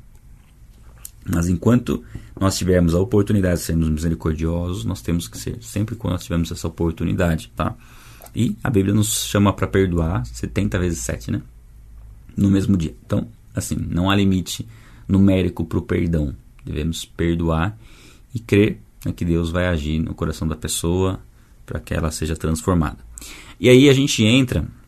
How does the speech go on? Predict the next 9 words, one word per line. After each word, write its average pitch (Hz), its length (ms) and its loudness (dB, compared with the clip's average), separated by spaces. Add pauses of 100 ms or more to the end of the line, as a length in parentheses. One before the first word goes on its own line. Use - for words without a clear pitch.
(1080)
na 90 500 0 (800)
fé - 460 0 (240)
e 107 140 4
obras, 82 480 4
que - 120 -8
é 82 40 0
um 82 60 0
assunto 85 300 -4
também 95 420 2